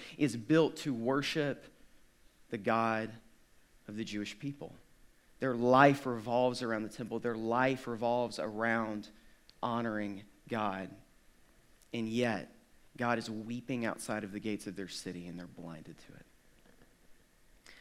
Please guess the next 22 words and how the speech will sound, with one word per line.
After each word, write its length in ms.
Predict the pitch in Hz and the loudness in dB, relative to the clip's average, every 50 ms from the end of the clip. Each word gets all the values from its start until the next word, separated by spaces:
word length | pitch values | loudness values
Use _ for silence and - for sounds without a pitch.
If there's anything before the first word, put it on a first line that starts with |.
| - - - | -18 -10 -8
I 40 | 135 | -8
can't 240 | - - 160 147 127 | -2 2 2 4 4
imagine 560 | 117 117 117 120 123 131 135 127 139 147 143 | 4 4 4 4 4 2 2 2 0 0 0
the 120 | 131 117 - - | 0 -2 -2 0
isolation 880 | 117 123 123 - - 123 113 113 110 110 113 - - 127 117 117 117 120 - - - - - - | 0 0 0 0 -2 0 0 0 0 0 -2 -4 -6 -6 -8 -8 -10 -12 -16 -18 -20 -20 -14 -6
and 120 | - 123 113 | -4 -4 -2
the 60 | 107 | -2
rejection 680 | 104 110 104 95 - 117 113 110 107 - - - 98 98 | -2 -4 -4 -4 0 0 2 2 0 -2 -4 -6 -4 -6
that 120 | 101 87 | -6 -6
the 60 | - - | -8 -10
people 400 | - - 135 151 143 151 135 113 | -8 -8 -8 -6 -2 -2 -2 0
that 120 | 107 85 | -2 -2
Jesus 440 | 92 113 127 123 107 120 110 - - | -2 -4 -4 -4 -4 -6 -8 -6 -6
was 140 | 110 101 - | -6 -4 -4
sent 280 | - - - - - | -2 -2 -2 -4 -4
to 80 | 113 107 | -6 -6
save, 320 | - - 131 120 113 101 | -2 0 2 2 2 0
the 60 | 104 | -4
people 280 | - - 151 127 147 147 | -6 -6 -6 -2 -2 0
that 120 | - - | 0 -2
he 120 | - - 120 | -2 -4 -10
created 800 | - - - 120 110 107 110 113 123 127 117 110 98 90 - | -10 -8 -8 -6 -4 -2 0 2 2 2 2 0 -2 -4 -8